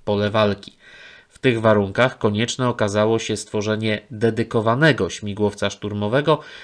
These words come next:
który połączyłby w sobie dobre osiągi ze zdolnością do zabrania sporego ładunku uzbrojenia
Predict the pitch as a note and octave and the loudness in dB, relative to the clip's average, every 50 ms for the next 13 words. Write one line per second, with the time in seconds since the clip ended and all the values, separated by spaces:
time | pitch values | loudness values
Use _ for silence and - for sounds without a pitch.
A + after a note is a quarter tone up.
0 | - - _ - - F#3 A3+ A#3 A#3 - D#3+ D3+ D#3 E3 E3+ D#3+ E3+ E3 D3+ C3+ | -20 -20 _ -6 0 2 2 4 4 4 6 6 6 4 2 2 0 0 2 2
1 | C3 A#2+ - - - C3+ C3 C3 C3 A#2+ G#2 G#2+ A2 A2+ B2 A#2 G#2+ G2+ - G#2 | 0 0 0 0 0 -2 0 2 0 0 2 0 0 2 2 2 2 2 0 -2
2 | G2 - - A#2 B2+ C3 C#3 C#3+ A#2+ G#2+ A2 G#2+ G2+ G2+ G#2 G2+ G2+ G2 G#2+ A#2 | -4 -2 -2 -2 -2 -2 -4 -6 -2 -2 -2 -2 0 0 0 0 0 0 -2 -4
3 | - - - B2 A2+ G#2 G2+ F#2+ G2 G#2 G2+ G2 G#2 A2 A#2 A#2+ A#2+ A2+ - - | -4 -4 -4 -4 -2 -2 -4 -2 -2 -4 -2 0 2 2 2 4 2 0 -2 -2
4 | - - - - A#2 G#2+ G#2+ G#2+ G2+ A2 G#2+ G#2+ G#2+ G2 G#2 G2+ G2+ G2 - G#2+ | -8 -14 -8 -4 -2 0 0 0 0 0 2 2 2 2 0 -4 -6 -6 -10 -12
5 | - - G#2+ G2 G2+ G2+ G#2+ A#2+ C#3 D3+ E3 D#3 D3+ C3+ - | -10 -8 -8 -8 -6 -2 0 0 2 0 0 2 0 0 0